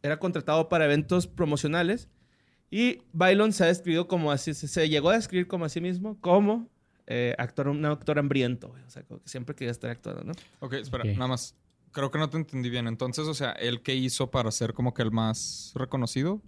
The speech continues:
Speaker 2: por E T?
Speaker 1: Salió más a cuadro,
Speaker 2: Ah,
Speaker 1: con la
Speaker 2: ok.
Speaker 1: botarga puesta.
Speaker 2: Con, ah, era el de la
Speaker 1: Ujú.
Speaker 2: botarga.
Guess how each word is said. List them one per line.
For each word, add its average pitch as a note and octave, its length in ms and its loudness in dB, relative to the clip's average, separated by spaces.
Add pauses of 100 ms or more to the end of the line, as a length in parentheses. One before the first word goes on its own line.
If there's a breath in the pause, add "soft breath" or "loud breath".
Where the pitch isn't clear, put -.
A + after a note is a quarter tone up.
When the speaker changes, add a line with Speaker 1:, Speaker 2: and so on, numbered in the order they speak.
(180 soft breath)
Speaker 2:
por A#2 140 -6
E - 20 -4
T? A#2+ 80 -10
Speaker 1:
Salió D#3+ 240 2
más E3 160 2
a E3+ 60 0
cuadro, F#3 340 2 (340)
Speaker 2:
Ah, A2 320 2
Speaker 1:
con C#3 140 2
la C3+ 60 4
Speaker 2:
ok. C3 40 4
Speaker 1:
botarga C3+ 320 2
puesta. D3 240 -4
Speaker 2:
Con, A#2+ 260 0
ah, A2+ 340 0
era A#2+ 100 0
el B2 80 2
de B2 80 2
la A#2 80 2
Speaker 1:
Ujú. G#2+ 80 0
Speaker 2:
botarga. A2+ 300 -4